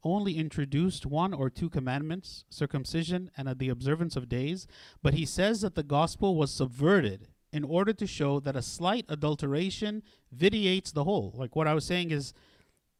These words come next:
a small change to the truth is a subversion of the whole truth. Because it's not just about the thing that you add or the thing that you remove.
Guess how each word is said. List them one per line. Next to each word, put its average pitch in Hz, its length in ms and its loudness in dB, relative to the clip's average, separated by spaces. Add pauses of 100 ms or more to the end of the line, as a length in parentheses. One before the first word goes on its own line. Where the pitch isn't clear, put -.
(140)
a 160 120 4
small 214 480 2
change 214 720 -2 (100)
to 180 100 -4
the 156 100 2
truth - 600 0 (760)
is 165 400 4
a 143 60 -4
subversion 156 640 4
of 127 120 -2
the 117 100 0
whole 123 140 -2
truth. - 380 -14 (920)
Because 180 240 2
it's - 200 0
not 214 240 0
just 180 300 2
about 160 420 2 (1900)
the 139 140 0
thing 165 280 0
that 151 120 0
you 131 120 -4
add 117 340 -8 (760)
or 123 120 -2
the 120 100 -4
thing 143 220 -4
that 135 140 -4
you 120 120 -2
remove. 131 380 -4